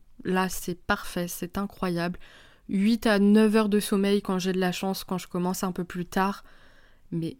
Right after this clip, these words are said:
incroyable! Alors, si je peux, je vous mettrai les études sur lesquelles je suis tombée en description du podcast. Mais de nombreuses études montrent des liens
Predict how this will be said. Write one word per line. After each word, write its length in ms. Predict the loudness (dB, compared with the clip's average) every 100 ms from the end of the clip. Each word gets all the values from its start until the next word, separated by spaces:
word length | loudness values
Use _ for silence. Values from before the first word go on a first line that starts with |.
| -4
incroyable! 720 | -4 -2 0 4 4 4 0 -6 _ _ _ -20 -20 _ _
Alors, 240 | 2 2
si 180 | 2 4
je 100 | 6
peux, 200 | 8 8
je 100 | 8
vous 60 | 6
mettrai 340 | 4 4 4
les 220 | 4 4
études 260 | 2 0 -4
sur 160 | 0 0
lesquelles 280 | 2 2
je 140 | 2 0
suis 180 | -2 -2
tombée 280 | 0 4
en 120 | 4 4
description 580 | 2 0 0 0 2 0
du 100 | 2
podcast. 580 | -2 0 0 0 -6 -16 -20 -20 -20 -20 _ -2
Mais 160 | 6 8
de 120 | 10
nombreuses 540 | 8 8 8 8 8
études 480 | 6 4 2 2 2
montrent 440 | 4 6 4 4 4
des 160 | 6
liens 360 | 6 4 2